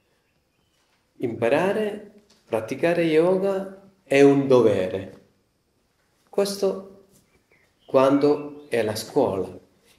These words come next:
Invece abbiamo questo ambulatorio con il quale abbiamo iniziato tutto, va avanti. C'è il dottor Manu che è stato educato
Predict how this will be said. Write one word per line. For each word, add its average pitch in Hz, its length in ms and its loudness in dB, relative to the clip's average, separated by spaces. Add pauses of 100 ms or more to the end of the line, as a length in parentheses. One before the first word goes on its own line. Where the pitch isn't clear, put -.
Invece 160 560 2
abbiamo 117 500 0
questo 131 320 -4
ambulatorio 143 1120 0 (680)
con 120 220 2
il 107 140 -2
quale 139 320 0
abbiamo 104 480 -2
iniziato 110 640 -4
tutto, 214 880 -6
va 135 220 2
avanti. 117 1040 -4 (480)
C'è - 140 0
il 117 140 0
dottor 117 300 -4
Manu 143 640 2
che 107 180 -2
è 101 40 -4
stato - 1200 -8
educato 120 1160 0